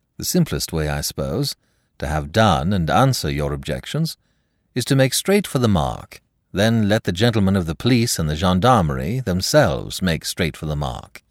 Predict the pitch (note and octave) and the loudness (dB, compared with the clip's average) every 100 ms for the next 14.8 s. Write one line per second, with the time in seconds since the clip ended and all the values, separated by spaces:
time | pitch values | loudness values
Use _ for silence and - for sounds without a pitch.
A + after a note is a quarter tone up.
0 | _ _ _ _ _ - D3+ C3+ B2 A#2 | _ _ _ _ _ -12 -6 -4 0 -2
1 | F#2+ - G2+ E2+ C2 A1+ G1+ G1+ - - | -2 0 0 0 -2 -4 -10 -14 -14 -14
2 | _ _ _ _ - C3+ - G3 - - | _ _ _ _ -8 -4 0 0 0 0
3 | D#3+ F#3 C3 G2+ - C#3 E2+ - A2+ C3 | 4 6 4 2 2 4 4 0 -2 2
4 | B2 G#2+ C3 B2+ C3 B2 G#2+ - - G3+ | 2 4 2 2 0 0 -4 -4 -4 2
5 | C#3+ - D3 D3 C3 C#3 B2 A#2+ B2+ A#2 | 2 2 0 2 2 0 0 0 2 2
6 | E2 F2 - G#2 G2 - G#2 E2+ C2 A#1 | 2 0 0 0 0 -2 -2 0 -2 -8
7 | G1+ - _ _ - E2+ G2+ D2+ A1 - | -14 -20 _ _ -4 -2 0 -2 -4 -12
8 | - _ _ _ _ _ _ _ _ _ | -20 _ _ _ _ _ _ _ _ _
9 | F#2 G#2 - G#3+ F#3 A#2 - C3+ C#3 A#2+ | -2 -2 0 2 2 0 0 4 6 6
10 | A2 G2+ G2+ F2+ B2+ A#2 F2+ D#2+ D#2+ A#2+ | 4 4 2 2 2 2 0 -6 2 4
11 | G2 C2 A1 A2+ _ _ _ - E2 E2 | 4 2 -4 -8 _ _ _ -2 2 2
12 | - A#2 G#2+ F#2+ - D3 - - A2 F#2 | 2 2 2 0 -2 -4 -2 0 2 2
13 | D#2 A2 D2+ - - - _ _ _ _ | 0 0 0 -4 -10 -12 _ _ _ _
14 | _ _ - A#2 G3+ G3+ E3+ | _ _ -6 -2 2 2 2